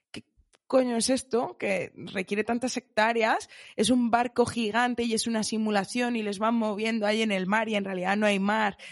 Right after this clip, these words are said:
y hay una trampilla que a cada uno le han hecho una especie de jaula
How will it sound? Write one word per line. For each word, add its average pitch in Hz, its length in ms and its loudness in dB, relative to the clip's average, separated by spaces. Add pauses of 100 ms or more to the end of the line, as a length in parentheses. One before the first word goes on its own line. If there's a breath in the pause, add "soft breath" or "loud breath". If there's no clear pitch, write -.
(260 loud breath)
y 233 80 4
hay 220 100 4
una 233 160 0
trampilla 220 600 0
que 208 100 -4
a 190 40 -8
cada 196 200 2
uno 208 140 0
le 208 80 0
han 220 80 -2
hecho 214 200 -6
una 214 100 0
especie 208 440 -2
de 190 420 0 (380)
jaula 220 760 2